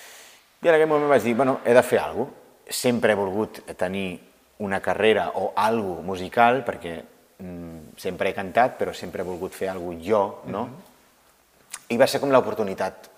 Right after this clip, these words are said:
Speaker 1: Va dir, vaig dir, "Bueno, això ha de ser així." I vaig a composar, no sé què, i la Ruth em va dir, «Escolta, anem a composar una cosa els dos, ja veuràs que jo he produït això, el quart, el pop rock», dic, «Vale, vale».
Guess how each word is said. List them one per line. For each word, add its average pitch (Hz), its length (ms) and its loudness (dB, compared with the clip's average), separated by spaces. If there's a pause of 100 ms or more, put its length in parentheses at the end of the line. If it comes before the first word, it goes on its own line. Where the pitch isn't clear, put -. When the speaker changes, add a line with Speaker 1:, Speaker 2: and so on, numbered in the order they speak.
(140)
Speaker 1:
Va 87 60 -14
dir, 87 200 -18
vaig - 160 -8
dir, - 140 -18
"Bueno, - 260 -14
això - 320 -2 (680)
ha 90 100 -6
de 78 80 -16
ser - 160 -12
així." - 180 -14 (840)
I 90 280 -10
vaig - 260 -10
a 90 120 -12
composar, 87 600 -10
no - 60 -16
sé - 100 -16
què, - 480 -12
i - 40 -18
la - 80 -10
Ruth - 220 -8
em - 120 -8
va 87 60 -6
dir, 82 260 -10 (280)
«Escolta, - 320 -16 (200)
anem 123 140 -4
a 143 60 -6
composar 110 300 -8
una 101 100 -14
cosa 95 160 -16
els 82 100 -18
dos, 120 260 -8 (200)
ja 107 100 -8
veuràs 101 220 -10
que 90 140 -14
jo 104 180 -4
he - 160 -12
produït 92 320 -10
això, 92 220 -10
el 85 100 -14
quart, 90 220 -16 (360)
el 95 100 -14
pop - 200 -10
rock», 110 240 -4
dic, 78 120 -18
«Vale, 82 140 -10
vale». - 180 -14